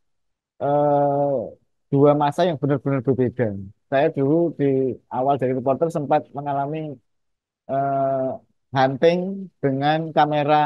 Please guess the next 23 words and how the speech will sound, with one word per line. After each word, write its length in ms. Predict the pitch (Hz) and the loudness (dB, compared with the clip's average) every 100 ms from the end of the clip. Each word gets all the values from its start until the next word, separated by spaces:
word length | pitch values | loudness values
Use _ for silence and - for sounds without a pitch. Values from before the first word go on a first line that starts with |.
| - | 0
analog 380 | 156 156 160 147 196 | 0 4 4 4 2
ya, 60 | 123 | -4
mungkin 180 | 131 147 147 | -2 -4 -2
Pak 80 | 127 | 0
Bambang 240 | 127 143 131 | 0 0 -2
juga 180 | 131 139 120 | 0 0 0
ya. 60 | 120 123 | -2 -2
Bahkan 200 | 135 175 190 | 0 2 2
Pak 60 | 233 | 0
Bambang 220 | 143 180 | 0 0
mungkin, 200 | 160 165 180 | 0 -4 -6
mungkin 180 | 165 160 151 | -10 -4 -2
ketik 220 | - 170 143 | 0 2 4
ya. 80 | 131 147 160 _ - | 4 2 -6 _ -10
<laughs> 500 | 135 175 - 170 - - _ _ _ _ _ _ - | -6 -6 -6 -12 -14 -20 _ _ _ _ _ _ -10
Ya, 160 | 147 147 147 | -4 -2 -2
ini 320 | 147 156 147 - _ - | -4 -6 -8 -10 _ 4
bagaimana 400 | 185 185 208 226 220 202 175 | 6 8 6 8 6 6 4
bisa 120 | 185 | 4
dibayangkan 480 | 175 175 175 196 196 185 165 | 6 6 6 4 0 0 -2
betapa 360 | 165 160 156 170 | 2 2 4 2
ribetnya 400 | 175 160 - 160 190 185 | 2 -2 -4 -4 -4 -2
kita 160 | 170 | 0